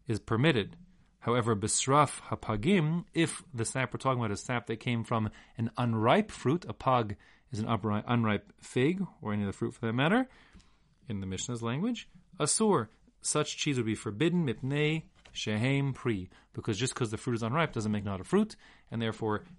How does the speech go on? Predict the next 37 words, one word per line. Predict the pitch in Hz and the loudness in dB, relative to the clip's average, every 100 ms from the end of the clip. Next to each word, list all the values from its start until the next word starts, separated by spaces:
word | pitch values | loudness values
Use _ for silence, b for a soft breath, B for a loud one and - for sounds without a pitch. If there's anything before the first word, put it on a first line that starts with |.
| - - 131 | -20 -18 -6
getting | 113 110 104 | -2 0 0
the | 98 | -2
sap | - 113 104 - | -2 -2 -2 -2
or | 90 | -8
juices, | 95 101 - 98 98 - _ - | -6 -6 -6 -8 -8 -12 _ -10
whatever | 120 101 | -8 -6
you | 104 | -6
call | 117 | -4
them, | 107 110 | -4 -4
out | 120 110 | -4 -4
of | |
the | 110 104 - _ _ - - - - | -4 -4 -10 _ _ -20 -20 -6 0
unripe | 117 110 104 - | 2 4 2 0
fruit | 147 131 - B B | 2 2 -2 B B
still | - 123 | -6 -2
has | 107 95 | 0 -2
a | 92 | -2
din | 98 92 | -2 -4
of | |
fruit, | 85 135 123 120 | -4 0 0 0
and | 107 | -6
therefore | 95 104 101 | -6 -6 -6
it | 104 | -4
would | 98 | -4
be | 92 95 - _ _ - | -2 -4 -6 _ _ -4
forbidden, | 110 123 110 107 b b b b b b b b b b b - | 2 4 4 0 b b b b b b b b b b b -8
um, | 110 101 | -6 -4
from | 107 | -2
an | 113 | -2
orla | 107 101 | 0 -2
tree | - 98 | -2 -2
to | |
get | 104 | -2
benefit | 101 95 - 101 | -4 -6 -8 -14
from | 90 | -8
such | 104 | -6
a, | - | -6